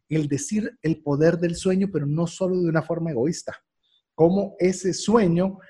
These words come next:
va a ser de ayuda y bendición para más personas.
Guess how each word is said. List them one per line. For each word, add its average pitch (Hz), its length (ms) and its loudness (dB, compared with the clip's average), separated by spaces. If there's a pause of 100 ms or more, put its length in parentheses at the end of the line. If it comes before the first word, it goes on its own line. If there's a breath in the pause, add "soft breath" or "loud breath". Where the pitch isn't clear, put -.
(140)
va 165 400 -2
a 143 120 0
ser 180 360 -2
de 139 160 -4
ayuda 175 720 -2
y 135 100 -2
bendición 127 580 -4
para 151 220 -4
más 139 220 -4
personas. 160 680 -6